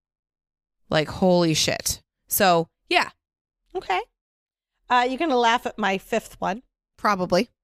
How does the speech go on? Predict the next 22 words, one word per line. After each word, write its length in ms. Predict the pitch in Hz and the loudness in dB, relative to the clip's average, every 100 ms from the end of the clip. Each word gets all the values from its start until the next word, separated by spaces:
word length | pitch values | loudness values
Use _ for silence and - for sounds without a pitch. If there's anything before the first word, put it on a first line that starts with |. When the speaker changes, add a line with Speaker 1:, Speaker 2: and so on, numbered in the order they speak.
| _ | _
Speaker 2:
I 80 | 214 | -4
wanna 280 | 220 220 233 | 0 0 -2
organize 460 | - 214 233 190 196 | 0 0 0 -2 -6
better. 240 | - - | -6 -2
<laughs> 360 | - - _ - | -2 -2 _ -4
Speaker 1:
Oh, 100 | 214 | -4
God. 420 | - 151 120 160 - _ _ _ - | -2 -2 0 -4 -10 _ _ _ -2
What? 380 | 220 - - - _ _ _ _ _ _ _ _ | -2 0 -4 -6 _ _ _ _ _ _ _ _
How? 400 | - 226 226 190 - _ _ _ _ _ - 381 - - | 0 2 2 -4 -10 _ _ _ _ _ -10 -4 -4 0
Speaker 2:
That's 260 | 349 - 330 | -2 0 0
my 140 | 320 | 0
problem. 260 | 320 269 240 | 2 0 0
I'm 60 | |
trying 160 | - 269 | -2 -2
to 40 | |
figure 140 | 254 254 | 0 0
out 60 | |
how 60 | 240 | 0
to 100 | 226 | -2
do 100 | 226 | -6
this 80 | 220 | -4
better. 180 | 202 | -4